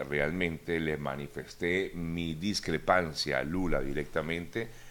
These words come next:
en el sentido de que Venezuela definitivamente no es esta, esta situación de violación de derechos humanos, no es una narrativa, eh, construida, sino que es realmente una realidad. Así lo dijo el propio presidente de Chile,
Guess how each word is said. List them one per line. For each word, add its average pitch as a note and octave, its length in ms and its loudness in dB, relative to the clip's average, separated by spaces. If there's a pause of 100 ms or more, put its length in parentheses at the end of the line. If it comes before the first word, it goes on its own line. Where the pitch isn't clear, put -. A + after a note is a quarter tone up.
en D#2+ 160 0
el D2+ 160 -2
sentido E2+ 480 -2
de F#2+ 120 2
que D2+ 220 0
Venezuela D2+ 640 0
definitivamente D#2 800 -2
no D#2 480 -2
es D2+ 460 -2
esta, - 420 -2 (400)
esta D2+ 340 -6
situación E2 760 0
de B1+ 140 -4
violación C#2 540 -2
de C#2+ 120 0
derechos C#2 240 -8
humanos, D2+ 340 -2
no D#2 140 0
es D2 140 -2
una E2 360 2
narrativa, D#2+ 640 0 (380)
eh, D#2 180 0
construida, F#2+ 840 4
sino D#2 340 -2
que F2 240 -2
es F2 380 0
realmente D#2 560 0
una F#2 400 0
realidad. D2+ 680 4
Así D2+ 220 -6
lo - 80 -6
dijo - 240 -6
el D#2 80 -2
propio - 260 -4
presidente D2 480 -4
de C2+ 80 -2
Chile, D2 340 -2